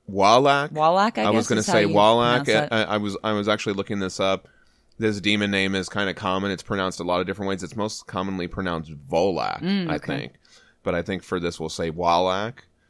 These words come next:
Speaker 1: And he's a minor demon of hell. And so since Bromhead knows his name, it gives him power
Speaker 2: I
Speaker 1: over
Speaker 2: love
Speaker 1: him.
Speaker 2: this little demon guy. It's a great design. And I don't wanna sound like a broken record, obviously, 'cause I,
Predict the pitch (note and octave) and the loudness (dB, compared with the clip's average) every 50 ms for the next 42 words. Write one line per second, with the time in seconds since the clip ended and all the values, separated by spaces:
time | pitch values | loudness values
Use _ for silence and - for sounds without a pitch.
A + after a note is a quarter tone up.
0 | _ _ _ _ _ _ - G2+ F#2+ F#2 G2+ F#2+ F#2 G2 F#2 F2+ F2+ F2+ F#2 F#2 | _ _ _ _ _ _ -6 -4 -4 -2 -2 -2 -2 -2 -2 0 0 0 0 -2
1 | F2+ F2 D#2+ F2+ F2+ F2+ F2+ F2 E2 D#2 - - F2 F2 E2+ E2 E2 E2 - - | -2 -2 -2 -4 -2 -2 -2 -2 -4 -4 -4 -4 -2 -2 0 0 -2 -4 -4 -6
2 | F2+ F2+ E2 - F#2 E2+ E2 - - G#2 F#2+ F#2 E2+ F2 D#2+ - F2+ E2 E2 E2+ | -6 -8 -6 -4 -4 -4 -4 -6 -4 -4 -4 -4 -6 -8 -4 -2 0 0 0 -2
3 | E2+ F2+ F2+ D#2+ D#2 E2+ E2 E2 E2 D#2+ D#2+ - - E2+ D#2 D#2 F2 F2+ E2 E2 | -2 -4 -4 -4 -4 -4 -4 -4 -4 -4 -6 -6 -8 -8 -8 -6 -6 -4 -4 -4
4 | E2 D#2+ D#2 D#2 D2+ D2+ D#2 - - _ _ _ _ - F2 D#2+ D2 F2+ E2 C#2+ | -4 -4 -4 -6 -6 -8 -10 -12 -16 _ _ _ _ -10 -10 -8 -6 -8 -8 -8
5 | - - D2 C#2+ - - - B1+ B1+ B1+ B1 A#1+ - G3 G#3+ G#3 G3+ A#3 C4+ D4 | -6 -8 -8 -8 -6 -6 -6 -6 -6 -6 -6 -2 0 0 0 0 0 0 -2 -2
6 | B3+ G#3+ G3 F3+ - - F3 D#3+ D#3+ D3+ C#3+ D#3+ F3 F#3+ F#3 E3+ D#3 C#3 C3+ C3 | -2 -4 -6 -6 -6 -6 -6 -6 -6 -6 -4 -4 -4 -2 -2 -4 -4 -4 -4 -4
7 | B2+ B2+ A#2+ C3+ C#3 - - D3 C3 - D#3 D3+ D#3+ D#3+ D#3+ D#3 - C#3+ C3+ C3 | -6 -6 -8 -10 -10 -10 -10 -10 -8 -6 -2 0 0 0 0 -2 -6 -8 -8 -6
8 | C#3 C#3 C#3 C3+ C3+ B2+ C3 C3 - _ _ _ _ - D3+ D#3+ D#3+ E3 D#3+ D#3+ | -4 -4 -2 -2 -4 -4 -6 -8 -12 _ _ _ _ -4 -2 0 2 2 2 2
9 | D#3 D#3+ D3 C#3 F3+ F#3 F#3 F3 D#3 E3 E3 D#3 D3+ C#3 D3 C3 D3 C3+ - D3 | 0 -2 -2 -2 -2 -2 -2 -2 -4 -4 -6 -6 -8 -10 -10 -8 -8 -8 -8 -8
10 | C3+ C3+ C3+ C3 C3 - C3 B2+ C3 B2+ B2 C3 - - C3 C3+ C#3+ B2+ - C3+ | -8 -8 -8 -8 -8 -8 -6 -6 -6 -6 -8 -10 -10 -10 -10 -10 -10 -8 -6 -6
11 | C3 B2+ A#2 | -6 -6 -8